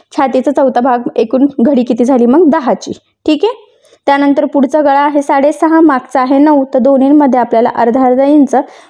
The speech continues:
मार्जिन ॲड करायचं आहे. त्याचबरोबर आता बघा, इथं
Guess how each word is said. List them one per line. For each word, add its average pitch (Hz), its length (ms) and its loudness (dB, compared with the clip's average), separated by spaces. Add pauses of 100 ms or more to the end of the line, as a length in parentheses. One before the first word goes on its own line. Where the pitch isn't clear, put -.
(120)
मार्जिन 233 460 0
ॲड 233 180 0
करायचं 233 440 -2
आहे. 233 220 0 (480)
त्याचबरोबर 330 600 0
आता 294 180 0
बघा, 262 300 0
इथं 302 300 0